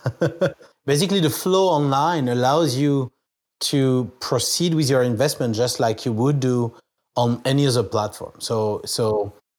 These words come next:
you can use your credit card, you can do a sepa transfer, you can do a wire, a A C H, depending on your, uh, uh, location. And if you own crypto, you can also use your crypto, whether it's U S D C, so the stablecoin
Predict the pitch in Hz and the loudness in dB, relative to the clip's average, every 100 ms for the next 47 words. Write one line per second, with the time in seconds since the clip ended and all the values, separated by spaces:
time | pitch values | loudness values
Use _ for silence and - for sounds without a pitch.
0 | _ 113 113 143 147 131 120 - 185 190 | _ -4 0 2 2 2 0 0 0 0
1 | - 147 143 127 120 127 127 110 - 165 | 0 2 2 0 -2 0 0 -2 -4 -2
2 | 175 175 175 - 165 156 151 - _ _ | -4 -2 -4 -2 0 0 0 -6 _ _
3 | - 117 135 139 123 127 156 160 151 143 | -12 -4 0 2 2 2 2 4 4 2
4 | 107 120 139 147 - 151 139 139 - 113 | 0 -2 -2 -2 0 0 0 -2 -8 -2
5 | 131 135 131 123 120 117 117 - 113 107 | -2 0 -2 -2 0 0 0 -2 -2 -2
6 | - 107 107 110 117 160 165 - 135 131 | -2 -2 -2 -2 -2 0 0 -2 -4 -6
7 | - - 131 143 165 247 156 139 139 - | -12 -4 -2 0 0 2 2 2 -2 -2
8 | 196 196 143 127 117 135 143 - 156 180 | -2 0 0 0 0 -2 -2 0 2 2
9 | 185 - - 165 151 151 135 123 113 - | 0 -2 0 0 2 2 2 0 -2 -4
10 | 120 113 98 90 _ _ - 120 123 131 | -6 -6 -8 -10 _ _ -6 -2 2 2
11 | 127 117 - 139 131 127 110 117 107 - | 0 -2 -4 0 0 0 -2 -4 -4 -2
12 | 185 202 - 110 104 - 131 123 127 123 | -2 -2 -4 -4 -4 -2 0 0 -2 -2
13 | 120 | -4